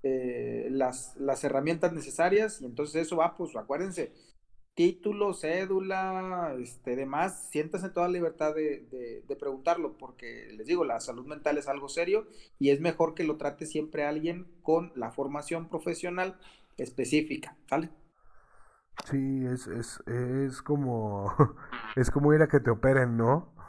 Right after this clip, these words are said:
Speaker 2: O sea, no vas a que te opere el corazón cualquier doctor, ¿no? <laughs>
Speaker 1: Ujú,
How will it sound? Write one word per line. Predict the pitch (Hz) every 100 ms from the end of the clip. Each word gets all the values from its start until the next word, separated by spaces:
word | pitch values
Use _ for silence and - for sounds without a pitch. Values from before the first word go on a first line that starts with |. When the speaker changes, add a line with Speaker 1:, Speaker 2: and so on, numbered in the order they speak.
| 120
Speaker 2:
O |
sea, | - 120 117
no | 113 135
vas | 160 151
a |
que | 123
te | 117
opere | 113 131 135 135
el | 123
corazón | - 113 104 123 123 127 - - - - _ _ _ - -
cualquier | 107 101 127 117
doctor, | 104 85 131 135 110
¿no? | 104 123 151
<laughs> | - 165 - - - - - - -
Speaker 1:
Ujú, | 127 135 175